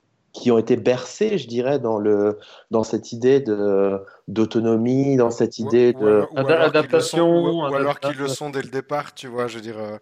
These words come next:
Speaker 1: Ouais.
Speaker 2: le, le, le, j'ai, j'ai un, j'ai un pote qui, euh, qui, à la récré, allait chez le boulanger pour acheter les croissants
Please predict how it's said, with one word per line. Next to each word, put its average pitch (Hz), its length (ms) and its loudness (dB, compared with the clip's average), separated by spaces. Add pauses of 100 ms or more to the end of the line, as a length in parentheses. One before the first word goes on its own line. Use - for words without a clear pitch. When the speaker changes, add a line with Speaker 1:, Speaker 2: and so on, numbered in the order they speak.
(200)
Speaker 1:
Ouais. 95 240 0
Speaker 2:
le, 113 480 -10 (440)
le, 113 180 -20
le, 113 500 -20
j'ai, 127 240 -12
j'ai 127 180 -8
un, 123 180 -8
j'ai 127 200 -10
un 123 120 -8
pote 160 480 -8
qui, 117 540 -16
euh, 110 460 -16 (420)
qui, - 220 -20
à 127 100 -8
la 135 80 -6
récré, 135 460 -8 (680)
allait 120 360 -10
chez - 260 -6
le 143 60 -18
boulanger 143 580 -10 (240)
pour 110 160 -10
acheter 113 260 -12
les 113 80 -12
croissants 123 460 -14